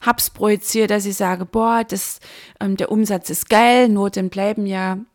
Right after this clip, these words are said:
ähm, quasi das Familienleben auf der Strecke und die Beziehung und die Freunde und die Leichtigkeit. Verstehst du? Also das ist so dieses fatale Fazit. Ich hab's projiziert. Ich hab's nicht wirklich, ähm,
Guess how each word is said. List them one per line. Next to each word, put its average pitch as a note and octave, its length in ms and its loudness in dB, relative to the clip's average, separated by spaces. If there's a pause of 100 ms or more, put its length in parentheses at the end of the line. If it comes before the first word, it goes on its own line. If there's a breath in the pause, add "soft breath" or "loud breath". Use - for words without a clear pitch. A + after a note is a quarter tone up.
ähm, F#3 240 -4
quasi F#3 480 -4
das - 180 -6
Familienleben G3 760 0
auf E3 200 -2
der F3 120 -8
Strecke - 340 -10
und F#3+ 160 -4
die F#3+ 60 -8
Beziehung B3 600 -2
und F3+ 180 -6 (260)
die - 160 -10
Freunde A#3 540 4
und E3+ 260 -6 (300 loud breath)
die G3+ 60 2
Leichtigkeit. G3+ 840 0 (600 soft breath)
Verstehst D#4 460 2
du? A3 60 -2
Also G3 240 0
das A#3+ 220 -4
ist C4+ 160 -10
so A#3+ 220 -8 (200)
dieses A3+ 440 -8
fatale A3 520 -8
Fazit. - 680 -10 (300 loud breath)
Ich A3 180 -4
hab's - 220 -8
projiziert. F#3+ 800 -4 (400 loud breath)
Ich - 180 -6
hab's A3 240 -6
nicht G#3+ 200 -4
wirklich, A#3+ 440 -2 (1000 loud breath)
ähm, G#3+ 300 -8